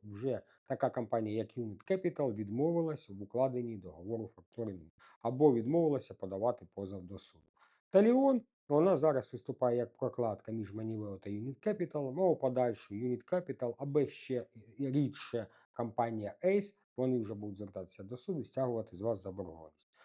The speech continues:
З Тальйоном ви можете не домовлятися, а от з Unit Capital там, та Ace можете домовлятися.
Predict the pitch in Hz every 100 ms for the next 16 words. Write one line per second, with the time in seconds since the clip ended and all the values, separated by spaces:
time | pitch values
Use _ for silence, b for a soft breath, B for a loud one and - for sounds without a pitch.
0 | b _ - 180 185 160 127 123 123 104
1 | 107 101 101 175 190 190 185 180 175 165
2 | - 135 - 156 151 117 107 127 110 101
3 | - 135 - 92 95 92 - 95 92 107
4 | 98 180 185 185 110 123 113 113 107 107
5 | 101 92 82 -